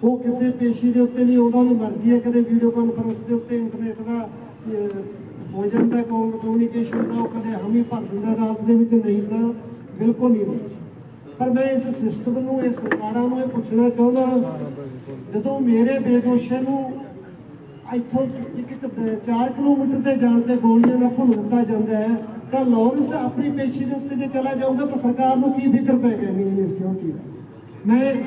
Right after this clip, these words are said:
ਪੰਜਾਬ ਦੇ ਕਮਾਊ ਪੁੱਤ, ਅਸੀਂ ਦੋ ਦੋ ਕਰੋੜ ਰੁਪਈਆ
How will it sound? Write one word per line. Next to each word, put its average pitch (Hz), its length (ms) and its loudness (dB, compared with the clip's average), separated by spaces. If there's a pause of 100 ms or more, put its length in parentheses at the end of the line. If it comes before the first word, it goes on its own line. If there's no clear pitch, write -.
(540)
ਪੰਜਾਬ 220 520 6
ਦੇ 269 120 2
ਕਮਾਊ 240 460 4
ਪੁੱਤ, 254 400 2 (960)
ਅਸੀਂ 285 180 4
ਦੋ 233 200 4
ਦੋ 277 160 2
ਕਰੋੜ 254 280 2
ਰੁਪਈਆ 262 440 0